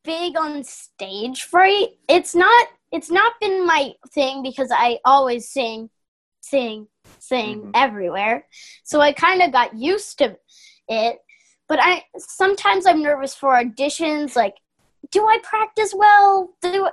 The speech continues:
Speaker 1: did I
Speaker 2: Mm.
Speaker 1: do this right?" And I was, I was super nervous for some of my audition for my show.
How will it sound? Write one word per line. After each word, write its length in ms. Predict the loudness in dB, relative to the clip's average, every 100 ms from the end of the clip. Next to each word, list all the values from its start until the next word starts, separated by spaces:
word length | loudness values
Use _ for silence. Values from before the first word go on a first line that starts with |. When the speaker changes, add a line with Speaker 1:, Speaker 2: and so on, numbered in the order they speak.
| -4
Speaker 1:
did 160 | 0 4
I 100 | 4
Speaker 2:
Mm. 40 | 2
Speaker 1:
do 140 | -2
this 180 | -2 0
right?" 360 | 2 2 2 -6 _ -20 -20 -20 -20 -20 -20 _ _ -4
And 520 | 0 0 -2 -6 -10 -2
I 160 | 0 2
was, 580 | 0 -6 -10 -14 -16 -12 -2
I 180 | 0 0
was 180 | -2 -6
super 360 | -4 -2 -2
nervous 400 | -4 -6 -8 -12
for 140 | -8 -8
some 240 | -4 -4
of 60 | -4
my 180 | -6 -6
audition 340 | -8 -6 -8
for 180 | -4 -4
my 120 | -4
show. 520 | -2 4 6 6 2